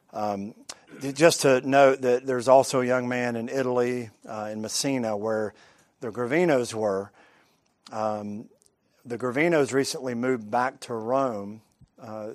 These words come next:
because it, it, more of a strategic move for the, uh, training center. But he was pastoring a church in Messina for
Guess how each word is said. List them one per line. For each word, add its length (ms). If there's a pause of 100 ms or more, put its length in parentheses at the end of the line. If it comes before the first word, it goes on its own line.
because 280
it, 160
it, 180
more 300
of 60
a 60
strategic 560
move 300
for 300
the, 260 (100)
uh, 140 (120)
training 320
center. 320 (800)
But 120
he 60
was 140
pastoring 480
a 40
church 360
in 100
Messina 520
for 460